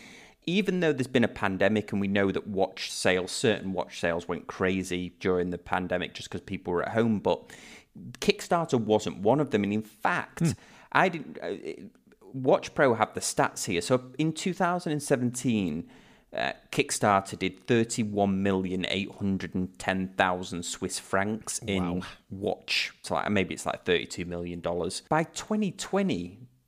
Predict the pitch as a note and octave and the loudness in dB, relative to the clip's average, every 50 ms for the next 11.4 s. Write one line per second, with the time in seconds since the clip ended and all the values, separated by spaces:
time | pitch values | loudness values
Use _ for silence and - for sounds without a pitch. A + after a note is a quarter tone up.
0 | _ - - D#3 F3 - - - - - - A#2+ - G2 F#2 F2+ F2 E2+ - - | _ 2 4 4 4 2 -2 -10 -4 0 0 2 4 4 4 4 4 2 -2 -4
1 | - G2+ G2+ G2+ G2 F#2 - - - - _ - - C3 A2 - - - - - | -4 0 2 2 2 2 -2 -8 -16 -16 _ -2 2 2 2 2 -2 -6 -8 -10
2 | - _ _ _ _ - - - - - C3+ A#2+ A2 G2 - - F#2+ F2+ - - | -16 _ _ _ _ -8 -6 -4 0 4 4 6 6 4 2 0 -4 -6 -4 -6
3 | - - - - B2+ B2+ D3+ E3+ F3 E3 B2+ A#2 A2 G2 F#2+ F2+ F2 E2+ F#2 - | -10 -10 -2 2 4 4 6 4 2 0 0 2 2 2 2 2 -2 -4 -6 -6
4 | - - F2+ E2 - - - - E2+ E2 C#2 - - - - C#2 E2 F#2+ A#2 C3 | -6 -4 -4 -4 -6 -6 -6 -6 -6 -6 -6 -12 -12 -12 -8 -6 0 2 4 4
5 | C3 - - - - - - - C#3 D3+ F3 F3 D#3 A2 F2+ F#2 F#2 F2+ F2+ F#2 | 4 2 -2 -4 -10 -8 0 4 4 6 6 6 6 4 4 4 2 0 0 2
6 | G2+ A2 G#2 F2+ F2+ - - - G2+ G2 F#2+ F2+ F2+ F2 F2+ - F#2 G2 F#2+ F2+ | 4 4 4 2 0 -4 -6 -4 -2 0 2 2 2 0 -2 -2 0 0 0 0
7 | F2+ F#2 F#2 F#2 - - _ _ _ _ _ _ _ _ _ _ _ - - A2+ | 0 -2 -4 -6 -8 -12 _ _ _ _ _ _ _ _ _ _ _ 0 4 6
8 | A2 A2+ A2+ A2 A#2 A#2 G#2+ A2+ A2+ G#2+ F#2+ F2+ - - - F#3 F#3+ G#3+ A3 G#3+ | 6 6 6 4 4 4 4 4 4 2 2 -2 -4 -2 0 2 4 6 6 6
9 | G3+ G3 - - - - - F#3 - - B2 - - - A#2 A#2+ E3+ F3+ - - | 4 4 0 -4 -12 -8 -8 -6 -4 -6 -6 -4 2 4 6 6 4 2 -4 -2
10 | - F#3 F#3+ F#3+ G3 - G3+ A3 B3 C#4 - - - B2+ A#2+ A2+ A2+ - - F#2+ | 0 0 0 0 0 -2 -4 -4 -4 -4 -2 0 2 2 0 -2 -6 -6 -4 -4
11 | - - - - - - - | -2 0 0 0 0 -4 -14